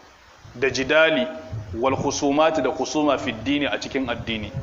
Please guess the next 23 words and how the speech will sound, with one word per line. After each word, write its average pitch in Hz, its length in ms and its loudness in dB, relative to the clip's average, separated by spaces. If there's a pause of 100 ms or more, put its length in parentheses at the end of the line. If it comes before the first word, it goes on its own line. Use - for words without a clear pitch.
(420)
Baya 139 260 8
halatta 127 380 4
mutane 123 380 0
su 117 120 -8
zo 120 140 -6
su 123 140 -8
yi 110 40 -8
ta 135 100 -4
khusuma. 120 520 -4 (460)
Allah 139 360 2
da 113 80 -2
kanshi 139 320 -4
sai 127 180 -2
da 120 60 0
ya 117 60 0
faɗa, 120 180 -2
ya 120 100 0
ce, - 80 -2
"Wala 120 280 2
tujadilu 123 600 -2
ahlal 127 340 -2
kitabi 117 420 -4
min 98 120 -10